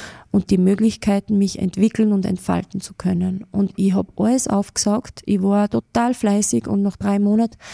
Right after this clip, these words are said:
war ich an und für sich sportlich die Beste in der Klasse. Und dann hab ich vier Jahre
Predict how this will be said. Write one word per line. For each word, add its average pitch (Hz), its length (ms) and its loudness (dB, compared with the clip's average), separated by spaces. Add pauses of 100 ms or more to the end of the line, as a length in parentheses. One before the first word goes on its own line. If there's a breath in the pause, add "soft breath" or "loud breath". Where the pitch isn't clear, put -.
(640 loud breath)
war 202 260 4
ich 214 80 4
an 202 160 4
und 208 100 2
für 214 120 0
sich 208 160 0
sportlich 196 440 -2
die - 80 -10
Beste 202 320 0
in 185 100 2
der 180 80 0
Klasse. 175 400 -6 (720 loud breath)
Und 196 280 -2
dann 233 280 4
hab 220 120 2
ich 220 160 2
vier 240 260 2
Jahre 220 420 0